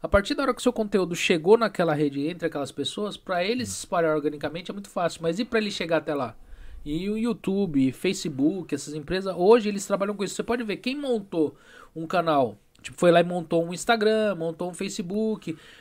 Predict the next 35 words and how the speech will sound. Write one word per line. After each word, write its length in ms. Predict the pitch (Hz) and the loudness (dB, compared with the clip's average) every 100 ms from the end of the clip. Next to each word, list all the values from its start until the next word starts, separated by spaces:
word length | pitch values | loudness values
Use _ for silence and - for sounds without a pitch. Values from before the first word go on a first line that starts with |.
| - | 2
é, 320 | 151 165 160 | 4 6 4
montou 680 | 160 175 160 185 185 175 170 | 0 -6 -4 -4 -2 -2 -4
um 140 | 175 | -4
YouTube, 500 | 196 185 214 190 175 | -6 -6 -4 -4 -6
um 60 | 160 | -4
canal 240 | 180 185 | -2 -2
no 80 | 196 | -4
YouTube, 380 | 185 180 165 143 | -4 -2 0 0
tipo, 360 | - 170 165 | -2 -6 0
há, 140 | 160 143 | 0 0
há 340 | 143 - - 160 | -6 -12 -6 -6
cinco 440 | - - 226 190 | -6 -8 -8 -4
anos, 340 | 190 196 156 - | -2 -2 -2 -4
seis 240 | 208 180 | -4 -2
anos 220 | 175 175 | -4 -2
atrás. 360 | 156 151 180 175 | -2 0 0 0
É, 280 | 175 170 202 196 | -2 -4 -4 -2
o, 140 | 208 | -6
quando, 400 | - - 262 311 | -4 4 4 4
quando, 440 | - 262 311 247 - - - - | 0 0 2 0 -2 -14 -20 0
quando 180 | 240 294 | 2 4
o 60 | 311 | 2
pessoal 320 | 277 - 226 | 0 2 2
começou 420 | 214 202 - 277 | 0 -4 -2 -2
com 80 | 294 | 0
o 40 | |
Instagram, 680 | 269 - 170 160 254 269 156 - | 0 4 4 6 6 6 0 4
era 200 | 220 240 | 6 6
só 200 | - 320 | 6 6
você 280 | 320 - | 6 4
curtir 360 | 320 311 294 269 | 4 4 4 2
as 120 | 240 | 2
fotinhas 380 | - 208 - 185 | 2 -2 -4 -6
dos 160 | 160 180 | -4 0
outros, 380 | 302 320 147 | -2 -2 -10